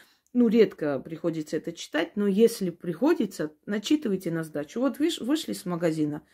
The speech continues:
пока сдача в руке держите, начитайте три раза и кладите в кошелек. Беру сдачу и удачу в придачу. Копейка к копейке, монета к монете.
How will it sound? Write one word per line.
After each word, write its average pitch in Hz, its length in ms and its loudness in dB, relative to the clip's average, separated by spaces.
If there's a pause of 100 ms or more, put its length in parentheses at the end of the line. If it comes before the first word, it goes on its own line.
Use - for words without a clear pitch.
(320)
пока 180 240 -2
сдача 170 580 -2 (200)
в 180 340 -8
руке 196 300 0
держите, 165 640 -2 (520)
начитайте 233 580 2
три 185 240 -4
раза 160 320 -2
и 262 240 -2
кладите 190 540 -8
в - 80 -20
кошелек. - 540 -14 (3250)
Беру 202 340 6
сдачу 170 720 -2
и 208 100 -6
удачу 156 560 -6 (540)
в - 120 -20
придачу. 151 600 -6 (1200)
Копейка 185 460 0
к - 60 -14
копейке, 233 500 -2
монета 175 460 0
к - 100 -14
монете. 160 540 -4